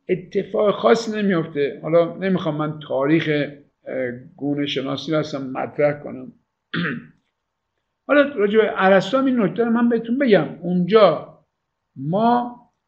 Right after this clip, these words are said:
تغزل نداشتیم، یعنی شعر تغزلی نداشتیم. به خاطر این بود که،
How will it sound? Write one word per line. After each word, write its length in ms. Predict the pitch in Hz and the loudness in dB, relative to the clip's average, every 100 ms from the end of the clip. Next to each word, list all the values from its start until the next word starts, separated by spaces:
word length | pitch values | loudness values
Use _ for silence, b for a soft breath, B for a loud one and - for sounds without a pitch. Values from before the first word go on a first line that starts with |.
| _ | _
تغزل 600 | - 156 175 160 190 226 233 | -6 0 2 4 2 2 4
نداشتیم، 640 | 214 156 135 - 135 - | 4 2 0 -6 -12 -10
یعنی 260 | 147 175 185 | -6 -4 -2
شعر 480 | - - 165 170 165 | -4 -2 0 0 0
تغزلی 560 | 165 160 170 151 214 | 0 4 4 2 0
نداشتیم. 760 | 226 196 156 - - 151 208 - _ _ _ _ | 2 2 0 -6 -10 -12 -14 -20 _ _ _ _
به 80 | 165 | -2
خاطر 320 | 180 190 214 | 4 4 4
این 200 | 240 254 | 2 2
بود 160 | 247 - | 0 -2
که، 320 | 254 254 247 | 2 2 0